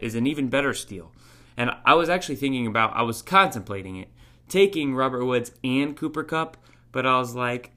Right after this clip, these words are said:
"Oh, that's a little risky. If something happens to Stafford, I am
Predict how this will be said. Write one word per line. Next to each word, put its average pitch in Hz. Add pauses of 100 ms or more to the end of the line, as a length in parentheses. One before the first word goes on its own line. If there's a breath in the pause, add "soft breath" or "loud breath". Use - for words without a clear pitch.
"Oh, 226
that's 202
a 165
little 151
risky. 135
If -
something 147
happens 139
to 113
Stafford, 127 (220)
I 135
am 113